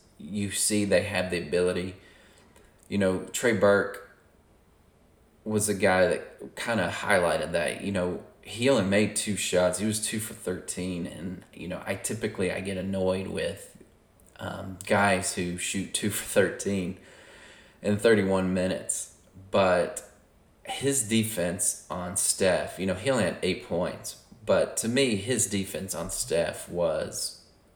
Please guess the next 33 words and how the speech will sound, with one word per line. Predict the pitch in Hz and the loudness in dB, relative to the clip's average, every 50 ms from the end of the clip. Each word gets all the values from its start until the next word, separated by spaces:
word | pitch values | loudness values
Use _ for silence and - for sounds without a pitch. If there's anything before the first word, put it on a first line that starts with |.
| _ _ _ - | _ _ _ -12
kind | - - 123 120 107 95 | -6 -2 0 2 2 0
of | 92 - | 0 -2
his | - 90 85 - | -4 -4 -4 -6
contribution. | - - 80 90 95 - 76 71 80 80 76 - - - | -6 -8 -8 -8 -8 -10 -12 -12 -10 -10 -8 -8 -10 -8
You | - 95 107 | -6 -6 -4
know, | 90 82 | -4 -4
Steph | - - - - 139 139 135 - - | -4 -4 0 4 6 6 6 6 2
still | - - - 107 92 | -2 0 0 0 0
had | - 98 - - | 0 -2 -6 -6
twenty-seven, | - - - 85 85 - - - - - - - 78 71 - - - _ _ _ - - - - - - _ - - - - - - - _ _ | -6 -4 -4 -4 -4 -4 -4 -4 -2 -2 -2 -4 -8 -12 -16 -18 -20 _ _ _ -20 -20 -20 -20 -20 -20 _ -20 -20 -20 -20 -20 -20 -20 _ _
which | - 107 - - | 0 0 2 2
is | 113 98 | 2 4
a | 104 | 2
good, | 101 92 - 123 131 117 107 101 92 92 95 - - - - _ _ _ _ _ | 2 2 4 8 10 10 10 10 8 6 2 -4 -10 -16 -20 _ _ _ _ _
obviously | - 113 110 98 95 92 - - 95 90 92 | 2 4 4 4 4 2 0 0 2 2 2
a | 92 95 | 2 2
good | 98 113 110 98 - - | 4 4 2 2 2 2
game. | 98 92 95 92 90 85 76 - - - - - - | 2 2 2 2 0 -2 -6 -10 -12 -16 -20 -18 -2
But | - 113 107 101 90 85 - - - - - - - _ _ _ _ _ _ _ _ _ _ _ _ _ _ _ _ _ _ _ _ _ _ _ _ - | 4 6 6 6 6 4 0 -4 -10 -14 -16 -18 -20 _ _ _ _ _ _ _ _ _ _ _ _ _ _ _ _ _ _ _ _ _ _ _ _ -8
the | 104 98 113 | 0 4 6
way | 110 113 135 147 135 | 8 8 8 8 6
he | 113 110 | 4 0
pressured | 107 - - - 113 101 98 - - 92 87 | -2 -2 4 6 6 6 6 4 0 0 0
Steph | - - - - 92 87 85 82 - | 0 0 2 4 4 4 4 2 0
and | 87 87 | -2 -2
he | 92 104 123 | -2 -4 -2
made | 120 113 107 98 92 - | 0 2 2 2 2 0
Steph | - - 98 90 - - - | 0 2 2 2 2 0 -4
earn | - 90 92 90 90 | -2 -2 0 0 0
those | 85 80 78 - | 0 -2 -2 -4
points, | - - - 92 87 85 78 80 - - - - - - - - _ | -6 -6 -4 -2 -2 -2 -4 -6 -6 -8 -8 -8 -8 -10 -16 -18 _
you | - 98 92 | -6 -4 -2
know, | 90 85 85 85 82 82 - | 0 0 0 0 0 -2 -6